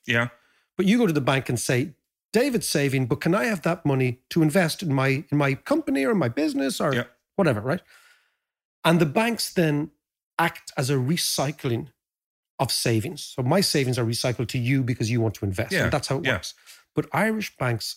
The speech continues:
Speaker 2: act not as recyclers, but as what I would call safety deposit boxes. They don't lend out the money. So the flow of money to, to businesses, what they
Speaker 1: Right.
Speaker 2: do is they lend to bloody property.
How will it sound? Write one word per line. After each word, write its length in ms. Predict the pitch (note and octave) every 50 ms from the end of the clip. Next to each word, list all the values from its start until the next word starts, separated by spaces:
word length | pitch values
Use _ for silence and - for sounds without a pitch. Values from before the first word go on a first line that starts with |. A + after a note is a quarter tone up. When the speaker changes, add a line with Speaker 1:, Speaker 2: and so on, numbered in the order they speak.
| _
Speaker 2:
act 340 | - B2 A#2 - - - -
not 260 | D#3 C3 D3 E3 F3+
as 120 | F#3 D3 C3
recyclers, 840 | C#3 C3+ - - - F#3 G3+ F#3+ - G3 G3 F#3 F3 - - - - _ _ -
but 100 | D3+ B2+
as 200 | B2+ - - - - _ _ _ _ _ _ _ -
what 100 | C#3 C3+
I 40 |
would 140 | C3+ C#3 C3+
call 280 | - - C3+ C3 C3 B2+ -
safety 560 | - - - - E3+ D#3 D3 - - - C#3+
deposit 520 | B2 A#2+ - - - B2 A2 - G#2 -
boxes. 480 | - G2 F2+ - - - - - - - _ _ _ _ _ _ _ _ _ _ -
They 100 | C3+ G#2 - _
don't 320 | - G3+ G3 G#3 F#3 - - - - _
lend 380 | - B2 A#2 A#2+ A#2 A2 A#2 A#2 - -
out 160 | A#2+ A#2 -
the 100 | - C3
money. 280 | - A2 F#2 - - _ _ _ _ _ _ _ _ _ _ _ _ _ _
So 240 | - - - - D3+
the 100 | C3 C3+
flow 680 | - - - - - G#3 A#3 A#3+ A#3 A3 G3+ F3+ F3+ - _ _ -
of 200 | - B2 A2+ G#2
money 460 | C3+ C3+ C#3 C#3+ C3+ A#2+ - - - _ _ _ _ _ _ -
to, 160 | - F3 - - - - -
to 100 | - D#3
businesses, 580 | A#2 F3 F3 - C3+ - - - - - - - _ _ _ -
what 120 | C#3+ B2+
they 80 | A#2+ -
Speaker 1:
Right. 80 | -
Speaker 2:
do 140 | - A3+ A#3+
is 80 | G#3 -
they 80 | E3
lend 280 | C3+ A#2+ C3 B2 B2 -
to 80 | - C#3+
bloody 420 | A2+ - A2+ G#2 G#2 G2+ G#2 A#2
property. 540 | - - - - A#3 - A3+ - G2+ G#2+